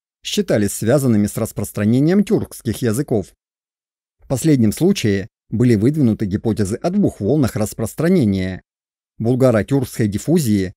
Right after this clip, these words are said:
начавшейся в гунский период, спровоцированной более ранней экспансией хунну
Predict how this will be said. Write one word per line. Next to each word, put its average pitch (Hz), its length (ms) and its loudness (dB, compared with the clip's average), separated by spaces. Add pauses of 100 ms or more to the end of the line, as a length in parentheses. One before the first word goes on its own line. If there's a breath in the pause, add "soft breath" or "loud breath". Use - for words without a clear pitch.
(240)
начавшейся 127 640 -2
в 123 40 -2
гунский 120 360 0
период, 113 460 2 (340)
спровоцированной 123 760 0
более 143 320 4
ранней 113 360 4
экспансией 113 640 -2
хунну 117 500 0